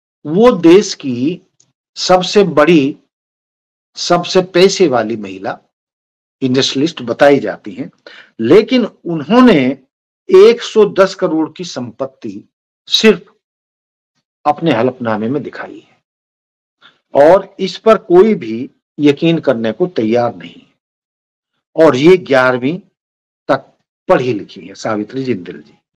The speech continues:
इनकी संपत्ति जो मैंने बताया, total चल अचल, वाहन, jewelry, कुल इनकी एक सौ दस करोड़ संपत्ति है। इनके बेटे की भी इसी तरीके से,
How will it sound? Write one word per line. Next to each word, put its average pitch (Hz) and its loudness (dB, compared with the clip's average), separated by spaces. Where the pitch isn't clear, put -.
इनकी 185 2
संपत्ति 151 -2
जो 131 0
मैंने 127 2
बताया, 127 2
total 139 2
चल 127 -2
अचल, 123 -4
वाहन, 120 0
jewelry, 120 2
कुल 147 2
इनकी 135 2
एक 123 0
सौ 156 -2
दस 120 -2
करोड़ 139 0
संपत्ति 147 -4
है। 165 -6
इनके 175 2
बेटे 135 0
की 165 -2
भी 151 0
इसी 143 -6
तरीके 135 -4
से, 127 -8